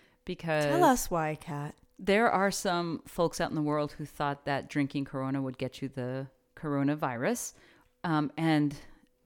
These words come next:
Speaker 1: people are no longer, well, I shouldn't say no longer, but there's a lot of people who are not going to, um, Asian restaurants anymore because of the stigma around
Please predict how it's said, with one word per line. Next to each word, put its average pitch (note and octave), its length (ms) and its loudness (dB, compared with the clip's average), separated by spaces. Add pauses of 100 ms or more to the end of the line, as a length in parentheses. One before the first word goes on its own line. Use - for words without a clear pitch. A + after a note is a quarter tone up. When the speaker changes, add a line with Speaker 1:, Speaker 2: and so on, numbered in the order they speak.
(420)
Speaker 1:
people F3+ 500 -2
are D#3 140 0
no D#3+ 240 2
longer, D#3 580 0
well, G#3 180 -4
I F#3+ 120 -2
shouldn't F3+ 240 -6
say D3+ 80 -4
no C#3+ 200 2
longer, B2+ 360 -2
but C3+ 140 -8
there's C#3 200 -2 (600)
a - 40 -10
lot D#3+ 300 0
of D#3 80 -4
people D3 260 -10
who D3 160 -6
are C#3+ 120 -2
not C#3 340 -2
going C3+ 360 -4
to, C3+ 680 -6
um, B2+ 560 -8 (300)
Asian D3 300 0
restaurants C3 480 -4
anymore C3 320 -4
because C3+ 420 -6
of B2+ 300 -6
the C#3 80 -8
stigma C3 400 -2
around B2 540 -6